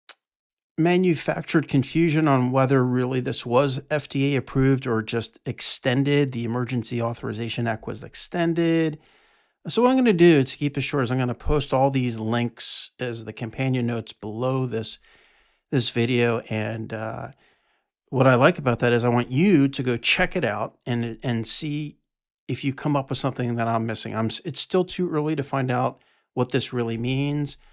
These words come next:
I did take a little bit of notes, what I think kind of off the top of my head. Again, haven't had much time to, to really think this through, just a little bit of today.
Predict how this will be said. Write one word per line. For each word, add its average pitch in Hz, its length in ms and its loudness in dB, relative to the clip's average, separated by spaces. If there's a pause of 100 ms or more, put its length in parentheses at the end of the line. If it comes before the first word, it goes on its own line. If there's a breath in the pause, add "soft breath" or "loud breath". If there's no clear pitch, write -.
(240 soft breath)
I 175 60 -8
did 208 200 -2
take 190 220 0
a 180 60 0
little 170 180 2
bit 156 160 0
of 135 100 -2
notes, 143 600 -2
what 127 120 2
I 127 80 4
think - 600 -6 (340)
kind 147 220 -2
of 135 100 0
off 123 280 -4 (460)
the - 60 -16
top 127 280 -4
of 131 40 -8
my 110 140 -4
head. 117 380 -6 (400 soft breath)
Again, 131 180 2
haven't 135 280 4
had 123 180 0
much 123 240 -2
time 120 240 -4
to, - 320 -8
to - 120 -10
really 113 220 -6
think - 280 -8
this - 180 -6
through, 117 260 -4
just 113 240 -8 (180)
a - 60 -10
little 117 180 -8
bit 117 140 -10
of 110 220 -18
today. 113 480 -8